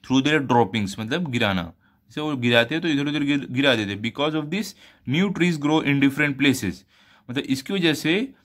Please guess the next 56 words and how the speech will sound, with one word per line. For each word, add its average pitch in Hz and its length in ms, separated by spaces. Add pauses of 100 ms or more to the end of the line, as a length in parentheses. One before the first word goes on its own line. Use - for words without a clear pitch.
(160)
न्यू 147 200
ट्रीज 170 300
अलग 151 400
अलग 147 260
जगह 131 240
पे 196 160
वापस 147 380
पेड़ 139 200
उगते 104 180
हैं। 107 60
कैसे, 143 180
वो 165 60
लोग 156 180
खा 139 180
के 139 180
जब 135 140
फेंक 147 200
देते 156 200
हैं 143 140
बीज, 131 260 (260)
तो 131 60
जहाँ 131 140
पे 143 100
बीज 131 300
गिरता 127 240
है 131 160
वहाँ 120 160
पे 127 100
फिर 127 180
जब 107 160
बारिश 110 300
होती 120 120
है, 104 60
पानी 110 300
मिलता 110 280
है, 107 140
तो 113 80
फिर 127 120
वहाँ 117 160
से 139 120
एक 139 100
नया 113 240
पेड़ 98 220
उगता 90 260
है। 87 200 (520)
Some 196 240 (160)
types 175 320
of, 165 100 (180)
some 175 280
types 165 280
of 165 100
birds 151 360 (540)
too 214 140 (140)
find 143 340
trees 143 200
useful 117 560